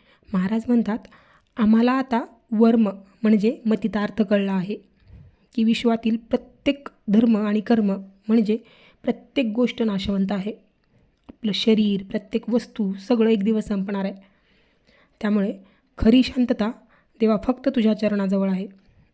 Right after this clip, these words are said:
असं या अभंगात महाराज म्हणतात. माझ्यासोबत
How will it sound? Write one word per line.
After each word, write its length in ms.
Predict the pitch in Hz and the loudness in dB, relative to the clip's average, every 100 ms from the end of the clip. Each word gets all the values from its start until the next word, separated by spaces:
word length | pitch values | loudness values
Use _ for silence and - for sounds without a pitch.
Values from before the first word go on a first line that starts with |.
| _ - | _ -8
असं 200 | 220 240 | -4 0
या 140 | 233 | 0
अभंगात 360 | 220 208 233 202 208 | 0 0 0 -2 -8
महाराज 320 | 214 185 185 185 | -6 -4 -2 0
म्हणतात. 360 | 190 185 185 185 _ _ _ _ _ _ _ _ _ _ _ _ _ _ _ _ _ _ _ _ _ 214 | 0 0 -6 -12 _ _ _ _ _ _ _ _ _ _ _ _ _ _ _ _ _ _ _ _ _ -2
माझ्यासोबत 640 | 185 185 208 269 254 - | 0 0 -2 -2 -4 -8